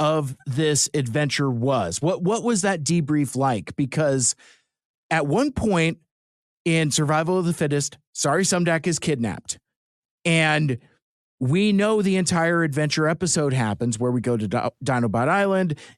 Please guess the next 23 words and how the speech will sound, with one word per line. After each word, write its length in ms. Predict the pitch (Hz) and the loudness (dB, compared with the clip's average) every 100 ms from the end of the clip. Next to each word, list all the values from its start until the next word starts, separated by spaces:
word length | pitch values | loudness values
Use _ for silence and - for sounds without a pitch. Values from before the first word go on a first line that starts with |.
| - | -4
and 640 | 120 113 113 110 107 101 - | 0 0 2 2 0 -2 -4
the 140 | 123 | -4
Dinobots 580 | 98 180 175 160 156 165 | 0 0 0 0 -2 -2
are 80 | 151 | 0
there 240 | 151 143 | 0 2
and 100 | 113 | 2
Meltdown 460 | 160 170 160 156 151 | 0 0 0 0 0
is 140 | 123 | -2
there 360 | 147 143 139 135 | 0 0 2 2
and 160 | 123 | 0
those 260 | 113 110 98 | 0 0 -2
pretenders 600 | - 113 196 185 165 147 | -6 -2 0 0 0 0
are 100 | 151 - | -4 -2
there 360 | 147 147 143 131 - _ - | -2 0 0 -2 -8 _ -8
and 120 | 98 | -4
Captain 320 | 160 131 120 | -2 -2 -2
Fanzone 500 | 160 185 156 165 170 | 0 0 0 0 0
is 180 | 160 135 | 0 0
with 180 | 160 151 | -2 -2
them 220 | 160 147 | 0 0
along 340 | 135 143 147 139 | 0 0 0 0
the 80 | |
way. 400 | 139 170 165 156 | 0 0 2 0